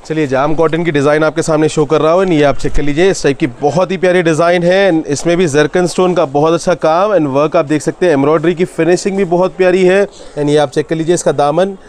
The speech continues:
बहुत ही neatness वाला work करे हुआ है इसमें। और मैं आपको इसका जो है bottom and दुपट्टा भी शो कर देता हूँ, एक minute,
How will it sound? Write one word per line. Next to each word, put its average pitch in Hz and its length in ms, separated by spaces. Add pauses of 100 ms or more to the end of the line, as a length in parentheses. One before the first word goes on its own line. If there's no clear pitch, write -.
(300)
बहुत 175 300
ही 214 80
neatness 202 540
वाला 190 220
work 170 280 (140)
करे 165 180
हुआ 185 160
है 180 120
इसमें। 202 360 (340)
और 147 320
मैं 147 140
आपको 147 260
इसका 147 440 (140)
जो 131 120
है 151 140 (100)
bottom 165 380
and 160 100
दुपट्टा 147 340
भी 165 100
शो 165 160
कर 151 160
देता 147 200
हूँ, 196 180 (540)
एक 123 240
minute, 107 240